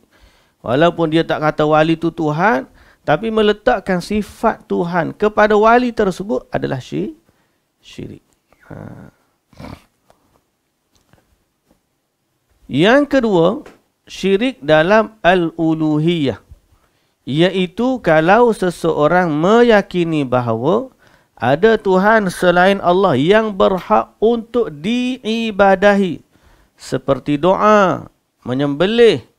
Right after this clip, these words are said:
tawakal dan lainnya, dan lain sebagainya. Eh, sebagai contoh, eh, dalam bab ibadat, dia pergi ke kubur, dia berdoa minta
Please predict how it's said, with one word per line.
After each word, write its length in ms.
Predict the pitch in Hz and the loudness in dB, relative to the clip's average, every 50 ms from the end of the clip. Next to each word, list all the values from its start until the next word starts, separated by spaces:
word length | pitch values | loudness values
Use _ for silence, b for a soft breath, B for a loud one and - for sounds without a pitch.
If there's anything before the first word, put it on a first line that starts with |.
| _ _ _ _ _ _ _ _ _ | _ _ _ _ _ _ _ _ _
tawakal 880 | - 117 135 165 196 208 202 - - 220 220 208 190 156 120 - - - _ b b b b b b | -2 0 2 2 2 2 0 -2 0 2 2 4 4 2 0 -2 -8 -16 _ b b b b b b
dan 320 | - - 156 160 160 156 151 | -4 0 0 2 2 0 0
lainnya, 960 | 156 160 160 175 202 233 254 247 233 214 196 185 175 139 123 113 90 82 - _ _ _ _ _ | 2 2 2 4 4 4 2 2 0 -4 -6 -4 -2 -2 -2 -2 -4 -8 -12 _ _ _ _ _
dan 320 | - 127 143 147 139 131 | -4 -2 -2 0 0 0
lain 400 | 135 147 151 185 220 240 240 175 | 0 2 2 2 2 0 -2 -6
sebagainya. 800 | - - 165 156 151 139 131 117 127 131 127 120 110 98 87 - - - | -4 0 0 2 2 2 2 2 0 0 0 0 -2 -6 -10 -12 -8 -6
Eh, 160 | - 196 190 | -6 -6 -6
sebagai 320 | - 139 139 139 131 143 139 | -4 -2 -2 -2 -2 -2 -4
contoh, 560 | 131 131 127 120 120 202 226 262 277 - - _ b b b b b b b b | -2 -2 -4 -2 0 2 2 2 2 0 -6 _ b b b b b b b b
eh, 160 | b - 170 | b -6 -2
dalam 240 | 190 196 202 214 220 | 0 2 2 2 2
bab 240 | 214 220 220 208 - | 2 0 0 0 0
ibadat, 480 | 220 226 208 196 175 156 135 117 - - _ _ _ _ _ _ _ - | -2 -2 0 0 0 -2 -2 -6 -8 -10 _ _ _ _ _ _ _ -10
dia 160 | 117 123 131 | -8 -8 -6
pergi 120 | 151 175 170 | -6 -6 -6
ke 80 | 185 175 | -6 -4
kubur, 420 | - 180 185 190 185 220 208 190 139 | -2 -2 -2 0 2 2 0 0 0
dia 160 | 135 170 170 | 0 0 0
berdoa 800 | 156 151 165 160 147 - 143 160 160 156 101 175 185 190 190 180 | 0 0 0 -2 -2 -4 -2 -2 -2 -2 -2 -2 -2 0 0 -2
minta 960 | 151 139 127 131 143 175 208 220 208 190 175 160 151 _ - - - - - | -2 -4 -4 -2 -2 -2 -4 -4 -4 -6 -8 -10 -12 _ -2 -2 -2 -2 -2